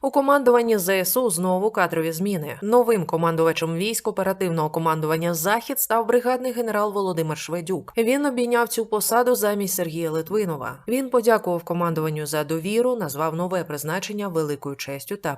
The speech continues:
привілеєм. Україна та Польща розглядають сценарій, за якого польські системи П П О «Петріот» можуть захищати від російських обстрілів західні області України.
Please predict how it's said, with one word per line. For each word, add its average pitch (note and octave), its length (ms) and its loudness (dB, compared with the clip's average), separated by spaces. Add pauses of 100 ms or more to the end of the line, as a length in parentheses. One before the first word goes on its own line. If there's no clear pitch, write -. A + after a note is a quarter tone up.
привілеєм. C3+ 600 -8 (500)
Україна A#3+ 520 4
та A#3+ 120 2
Польща A#3+ 460 0
розглядають D#3 520 0
сценарій, A3+ 500 0
за G3+ 160 -2
якого A3 340 0
польські B3 480 2
системи G3 500 -2
П D#3 140 -6
П D3+ 140 -6
О D3+ 160 -4
«Петріот» A#3+ 640 0
можуть C4 480 -4
захищати G3+ 640 -2
від E3+ 140 -4
російських E3+ 560 -2
обстрілів G3+ 500 0
західні D#3 500 -2
області D#3 360 -4
України. E3 560 -2